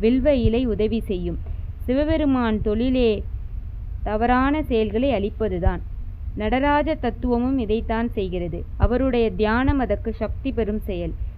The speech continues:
கருவறையில் சொல்லப்படும் மந்திரத்தால் வெப்பம் மிகும். இதனால் உடல் சீர்நிலை மாறும். இதை சரி செய்ய வில்வ இலையால் முடியும். ஆம், வில்வத்தில் உள்ள வெப்பம்,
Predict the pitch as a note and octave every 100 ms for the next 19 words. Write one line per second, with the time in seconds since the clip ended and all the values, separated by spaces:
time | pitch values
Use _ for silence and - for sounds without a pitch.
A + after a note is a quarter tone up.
0 | - - A#3 D4 D#4 D4 C#4 B3 G#3+ A3
1 | A3+ C4+ B3 A3+ A3 G3+ G#3 A#3+ A#3+ -
2 | A3 B3 G3 F#3+ B3 A#3 F#3+ F#3 F3+ -
3 | G3 A3 A#3 B3 C4 G#3 A#3+ C4+ - B3
4 | B3+ B3 A3 A#3 G#3 F#3 F#3+ E3+ - -
5 | - - A3 A#3+ A#3+ A#3+ A3+ C#4+ D4+ C#4+
6 | C4 C#4 A#3 A#3+ C#4+ C4 A3 G#3 G#3 A3+
7 | A#3+ F3+ F3 F3 - - - - - A3
8 | G3+ E3 - - - A3 C4 D#4+ D#4+ D#4
9 | C4 A#3+ A3 G3+ G#3+ - C4 G3